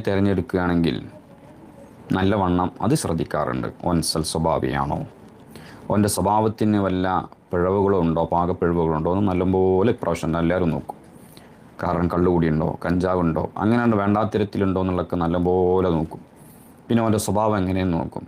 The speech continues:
ആളുകളോടുള്ള പെരുമാറ്റം, അങ്ങനെയൊക്കെ നല്ലപോലെ വീക്ഷിക്കാറുണ്ട്. ആണുങ്ങൾ നല്ലപോലെ ശ്രദ്ധിക്കാറുണ്ട്. എന്നാൽ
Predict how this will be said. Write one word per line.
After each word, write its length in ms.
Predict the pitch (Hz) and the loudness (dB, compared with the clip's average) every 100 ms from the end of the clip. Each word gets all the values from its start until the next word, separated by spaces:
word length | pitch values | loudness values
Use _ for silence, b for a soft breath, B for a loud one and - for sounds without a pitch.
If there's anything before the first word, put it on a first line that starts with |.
| - | -2
ആളുകളോടുള്ള 500 | 92 92 92 85 85 78 | 0 2 0 2 0 0
പെരുമാറ്റം, 420 | 82 - 85 - | -2 -2 -2 -4
അങ്ങനെയൊക്കെ 320 | 85 85 - 127 | -4 -4 -2 0
നല്ലപോലെ 380 | 120 120 120 113 107 | 2 2 2 0 2
വീക്ഷിക്കാറുണ്ട്. 560 | 127 127 131 85 - 101 110 | 0 0 -2 -2 -2 0 2
ആണുങ്ങൾ 240 | 120 123 113 | 4 4 2
നല്ലപോലെ 400 | 90 87 90 95 | 2 2 0 0
ശ്രദ്ധിക്കാറുണ്ട്. 500 | - - - 87 - - - B B B B B B B B B B - - 147 | -4 -8 -8 -8 -12 -18 -20 B B B B B B B B B B -6 0 4
എന്നാൽ 240 | 139 143 | 4 4